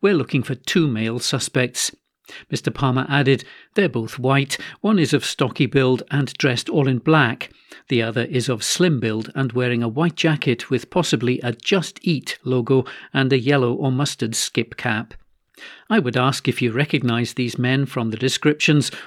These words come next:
or were in the Maryhill area around the time of the incident and saw anyone acting suspiciously,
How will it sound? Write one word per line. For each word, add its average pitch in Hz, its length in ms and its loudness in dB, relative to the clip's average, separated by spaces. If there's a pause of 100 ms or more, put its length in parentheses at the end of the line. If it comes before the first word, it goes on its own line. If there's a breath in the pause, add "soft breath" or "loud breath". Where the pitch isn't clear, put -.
or 170 160 4
were 147 140 2
in 147 180 0
the 131 80 2
Maryhill 131 580 2
area 127 400 -2
around 123 280 0
the 113 80 -6
time 165 340 2
of 127 80 -2
the 135 140 2
incident 135 480 2
and 127 200 -2
saw 123 320 0
anyone 120 440 0
acting 123 340 -6
suspiciously, 135 840 0